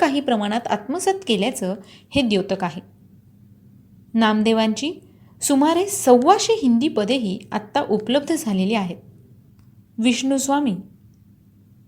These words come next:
बहोरदास किंवा बोहरदास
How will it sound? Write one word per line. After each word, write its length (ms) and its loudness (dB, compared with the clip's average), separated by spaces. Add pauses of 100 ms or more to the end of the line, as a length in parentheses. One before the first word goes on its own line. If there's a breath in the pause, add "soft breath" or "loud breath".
(380)
बहोरदास 760 2 (180)
किंवा 340 -2 (240)
बोहरदास 680 0